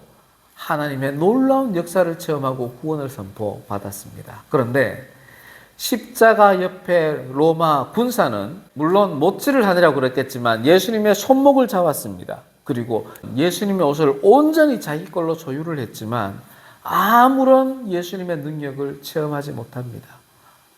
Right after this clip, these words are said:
왜 그럴까요? 혈루증 여인과 어떤 차이점이 있길래 이런 결과가 발생했을까요? 그것은 믿음의 차이입니다.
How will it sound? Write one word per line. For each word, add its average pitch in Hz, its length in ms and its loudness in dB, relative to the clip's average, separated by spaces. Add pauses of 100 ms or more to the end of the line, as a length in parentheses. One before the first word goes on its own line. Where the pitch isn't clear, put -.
(220)
왜 165 320 2
그럴까요? 165 680 -6 (720)
혈루증 277 680 2
여인과 165 640 -2
어떤 302 500 2
차이점이 214 580 -2
있길래 107 680 -4 (540)
이런 156 340 -4
결과가 113 400 -6
발생했을까요? 98 960 -12 (1040)
그것은 135 500 -2 (540)
믿음의 180 1040 -2
차이입니다. 101 880 -12